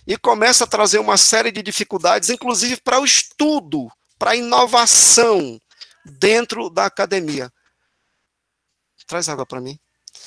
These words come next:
Dentro da academia. E aí o, o, o, o, o Andrew Tannenbaum, ele escreve um sistema operacional chamado Minix, que imitava o Unix, e libera aquele código do Minix para que todo estudante,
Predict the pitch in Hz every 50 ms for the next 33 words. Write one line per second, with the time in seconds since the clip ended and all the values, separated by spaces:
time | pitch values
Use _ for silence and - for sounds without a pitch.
0 | - - - - - 131 131 180 202 208 208 - 208 190 202 196 - - 196 190
1 | 196 202 170 151 147 139 127 117 123 - _ _ - - - - - - - -
2 | - _ 180 202 208 202 208 233 269 311 320 302 277 247 214 190 170 - 185 196
3 | 190 185 175 - 175 175 175 165 160 156 156 - 160 160 156 151 147 147 - -
4 | 151 147 147 175 220 247 254 208 208 190 185 170 - - - - 170 165 160 151
5 | 143 135 147 165 196 233 226 190 160 147 - 175 190 202 202 220 247 294 302 -
6 | - - - 202 185 190 202 202 196 151 175 180 175 165 - 170 - - 185 165
7 | 165 165 - - 165 156 151 - 160 151 147 147 147 143 - - 143 143 143 151
8 | 151 151 156 156 156 165 175 180 190 208 - - - - - - 220 220 240 285
9 | 302 311 277 - _ - 175 170 165 156 165 165 156 147 147 151 170 202 - -
10 | - - - - - - - - _ - 247 269 311 330 262 190 220 220 247 254
11 | 240 208 - - 196 190 185 - - _ - 151 151 151 156 156 214 196 196 247
12 | 190 180 240 226 190 180 175 190 202 214 - - - - 220 220 208 - 208 -
13 | _ _ - 262 294 302 285 269 - - - 254 196 160 165 170 160 147 143 -
14 | - - -